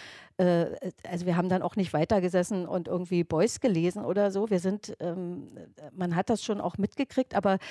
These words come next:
es hat eben nicht dazu geführt, zu irgendeiner Art von Handlungsfähigkeit, weil dazu gab's auch, also es gab zum Beispiel überhaupt keine zivilgesellschaftlichen Strukturen. Die gibt es jetzt in Hoyerswerda, die gab's damals nicht. Und ich kann immer nur erzählen, wir, wir hatten zu dem Zeitpunkt, äh,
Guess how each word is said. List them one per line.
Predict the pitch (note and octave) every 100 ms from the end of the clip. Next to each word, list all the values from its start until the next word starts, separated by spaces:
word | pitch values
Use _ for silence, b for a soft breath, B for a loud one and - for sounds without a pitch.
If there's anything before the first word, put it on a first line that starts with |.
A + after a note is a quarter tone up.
| B
es | B F#3
hat | G3+
eben | - G3+
nicht | G3+ B3+ -
dazu | D4+ - C#4 C4 _
geführt, | A3+ - B3 B3
zu | - G#3+ -
irgendeiner | A#3+ D#4 - A3+ A#3 -
Art | A3+ -
von | A3 F3+
Handlungsfähigkeit, | A#3 D#4 C#4 - F3+ E3+ - F3+ -
weil | F3+
dazu | E3+ - A#3+
gab's | F#3 F#3 -
auch, | A#3+ G#3
also | F#3 F#3+
es | -
gab | D#3+ -
zum | G#3+
Beispiel | F#3 F3+
überhaupt | E3 -
keine | G3+ F#3+
zivilgesellschaftlichen | - G3+ - G#3+ A#3+ G#3 F#3+ F#3 - G3+ - - G3 - F#3+ F#3 B B B B
Strukturen. | - - - - B3 B3
Die | D#3+
gibt | - A#3 -
es | D4
jetzt | C#4+ C#4+
in | C#4 B3
Hoyerswerda, | B3+ B3+ - A#3 A#3+
die | A3+
gab's | G3 E3+ -
damals | - G3 G3 F#3+ -
nicht. | A3+ D4+
Und | F#3
ich | D#4 -
kann | G#3+
immer | G3+ B3
nur | A#3
erzählen, | A3+ G#3+ G#3+ A3
wir, | G3 F#3+
wir | G#3
hatten | F#3 - A#3+
zu | A3+
dem | G#3 G3+
Zeitpunkt, | G3+ G3+ - G#3
äh, | G3+ - F#3